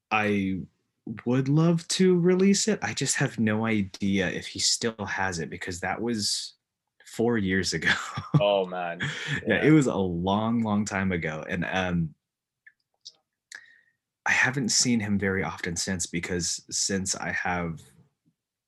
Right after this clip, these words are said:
Speaker 1: like, we both have, like, full-time jobs now, like, maybe, maybe if I could find it. But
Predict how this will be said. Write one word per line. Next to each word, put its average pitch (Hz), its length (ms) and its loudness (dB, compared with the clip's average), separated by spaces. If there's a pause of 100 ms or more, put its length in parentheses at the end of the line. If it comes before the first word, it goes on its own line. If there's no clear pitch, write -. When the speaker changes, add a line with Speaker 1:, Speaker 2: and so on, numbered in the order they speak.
(120)
Speaker 1:
like, 101 200 -6
we 107 60 2
both 95 280 -2
have, 92 220 -4
like, 82 140 -8
full-time 85 420 -8
jobs 92 360 -8
now, 69 280 -8 (100)
like, - 240 -20 (680)
maybe, 160 560 2
maybe 190 540 4
if 87 120 -4
I 110 80 0
could 104 200 -4
find 101 380 0
it. - 260 -12 (300)
But 87 340 -2